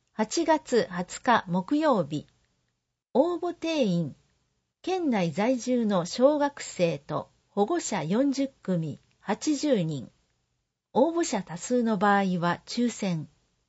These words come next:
応募方法、はがき、電子メール、ファックスのいずれか。応募問い合わせ先、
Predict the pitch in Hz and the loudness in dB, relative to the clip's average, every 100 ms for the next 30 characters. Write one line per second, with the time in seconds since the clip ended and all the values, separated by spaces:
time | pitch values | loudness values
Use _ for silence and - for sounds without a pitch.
0 | _ _ _ _ _ _ _ _ - 240 | _ _ _ _ _ _ _ _ 0 4
1 | 349 330 339 311 311 269 - 180 151 131 | 4 4 0 0 0 0 4 2 2 -2
2 | _ _ _ _ - 202 277 311 - 269 | _ _ _ _ -2 0 0 -2 -2 -2
3 | - _ _ 214 311 339 - 311 302 262 | -2 _ _ 2 2 0 -6 -2 2 4
4 | 180 151 - _ _ _ _ 320 339 285 | 2 0 -6 _ _ _ _ -2 0 -2
5 | - - 160 - 165 165 - - 185 226 | -2 -4 -4 -4 -4 -4 -6 -8 -6 0
6 | 220 214 - 156 - _ _ _ _ _ | 0 0 -2 -4 -6 _ _ _ _ _
7 | _ _ _ _ _ _ _ - 320 330 | _ _ _ _ _ _ _ 4 6 4
8 | 302 285 262 _ - 262 311 302 247 240 | 4 6 6 _ 0 2 2 2 2 -2
9 | 220 208 185 - 165 | -6 -6 -8 -6 -10